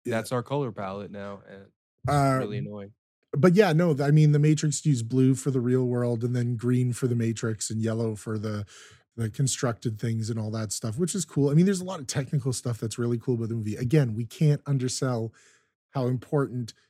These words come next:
Speaker 1: technically into, like, cinema history The Matrix was. Whether
Speaker 2: Mm-hmm.
Speaker 1: you agree that it's high or low art or whether you like it or don't, like, you, you can't deny that. But you can't deny that without Ghost in the Shell, we don't have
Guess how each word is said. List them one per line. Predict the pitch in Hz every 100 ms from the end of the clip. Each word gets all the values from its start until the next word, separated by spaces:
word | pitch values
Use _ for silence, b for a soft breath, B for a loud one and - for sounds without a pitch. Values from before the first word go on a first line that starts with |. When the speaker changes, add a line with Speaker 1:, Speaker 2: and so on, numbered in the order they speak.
| _
Speaker 1:
technically | - 156 143 131 135 127 123
into, | 117 117 127
like, | 117 110 110
cinema | - - 131 123 120
history | 110 123 - 127 113
The | 117
Matrix | 117 113 117 107 -
was. | 131 123 104 104 B B B -
Whether | 131 143 151
Speaker 2:
Mm-hmm. | 147
Speaker 1:
you | 143
agree | 123 123 135 131
that | 120 120
it's | 117
high | - 127 127
or | 123
low | 113 123 123
art | 117 113 113
or | 110
whether | 120 123
you | 117
like | 117 113
it | 113
or | 107
don't, | 117 110
like, | 95 101 _
you, | 120 - _
you | 135
can't | 127 151 110 -
deny | 135 127 131 135
that. | 104 98
But | 143 120
you | 139 131
can't | - 139 135
deny | - 127 120 120
that | 113 -
without | 131 135 107
Ghost | 131 120 117
in |
the | 110
Shell, | - 127 117 113 b b b b b b b _ _ _ _
we | 120 127
don't | 123 120 -
have | 131 117 113 110